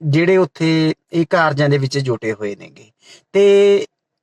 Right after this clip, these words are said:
ਹੁਣ ਆਪਾਂ ਨੂੰ ਇਹ ਪਤਾ ਲੱਗਿਆ ਵੀ ਜਿਵੇਂ ਹਰਿਆਣਾ ਹੋ ਗਿਆ, ਅਹ, ਹਰਿਆਣੇ ਦੇ ਵਿੱਚੋਂ ਵੀ ਉੱਥੋਂ ਦੇ ਭੈਣ ਭਰਾ ਨੇ ਜਿਹੜੇ, ਅਮ, ਬਹੁਤ ਉਹ ਵੀ ਹਿੰਮਤ ਕਰ ਰਹੇ ਨੇ ਵੀ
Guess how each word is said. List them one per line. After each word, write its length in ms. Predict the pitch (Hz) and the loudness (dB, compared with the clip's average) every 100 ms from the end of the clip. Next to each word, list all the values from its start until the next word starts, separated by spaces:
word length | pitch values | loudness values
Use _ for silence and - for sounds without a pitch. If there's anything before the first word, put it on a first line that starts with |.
| _ 143 | _ -2
ਹੁਣ 200 | 170 190 | 0 0
ਆਪਾਂ 280 | - 202 | 0 0
ਨੂੰ 100 | 202 | 2
ਇਹ 100 | 202 214 | 2 2
ਪਤਾ 240 | 202 190 | 0 0
ਲੱਗਿਆ 320 | 180 160 175 175 | 0 0 0 0
ਵੀ 420 | 180 180 180 175 | 0 0 0 0
ਜਿਵੇਂ 560 | 165 170 170 170 170 | 0 2 2 0 0
ਹਰਿਆਣਾ 520 | 147 143 143 143 147 147 | 0 0 0 0 0 0
ਹੋ 180 | 143 | -2
ਗਿਆ, 260 | 139 139 139 _ _ _ _ _ 170 | -2 -2 -4 _ _ _ _ _ -4
ਅਹ, 320 | 156 151 151 | -2 0 0
ਹਰਿਆਣੇ 340 | 160 170 185 | 0 0 2
ਦੇ 100 | 180 | 2
ਵਿੱਚੋਂ 300 | 180 165 185 | 0 0 0
ਵੀ 180 | 180 190 | 2 0
ਉੱਥੋਂ 280 | 180 - 175 | 0 -2 -2
ਦੇ 100 | 170 | -2
ਭੈਣ 300 | 185 180 165 | -2 -2 -2
ਭਰਾ 280 | 175 175 165 | -2 -2 0
ਨੇ 140 | 156 | 0
ਜਿਹੜੇ, 400 | 151 156 165 151 _ _ _ 135 | 0 -2 -2 -4 _ _ _ -12
ਅਮ, 500 | 135 160 151 143 135 | -6 -2 0 0 0
ਬਹੁਤ 380 | 151 160 160 165 165 160 156 - _ | 0 0 -2 -2 -2 0 -2 -4 _
ਉਹ 160 | - 165 | -6 -2
ਵੀ 100 | 185 | 0
ਹਿੰਮਤ 360 | 160 156 147 | 2 0 -2
ਕਰ 220 | 151 131 131 | -2 -2 0
ਰਹੇ 160 | 151 | -2
ਨੇ 200 | 147 139 | -2 -4
ਵੀ 240 | 135 143 | -6 -8